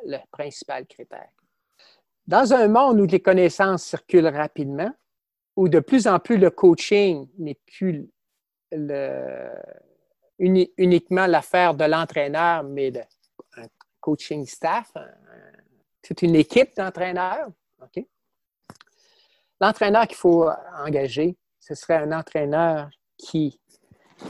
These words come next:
est prêt à recevoir l'information,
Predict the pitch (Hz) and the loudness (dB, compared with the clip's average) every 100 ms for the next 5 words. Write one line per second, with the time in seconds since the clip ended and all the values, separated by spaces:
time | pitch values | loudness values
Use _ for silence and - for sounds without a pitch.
0 | - 170 156 147 190 180 156 131 190 - | 0 2 2 2 2 2 0 2 0 2
1 | 202 156 156 170 240 220 - _ _ _ | 2 4 4 2 0 -8 -18 _ _ _
2 | _ _ _ - 175 190 190 185 180 - | _ _ _ -12 -8 -6 -6 -6 -8 -10
3 | 214 | -12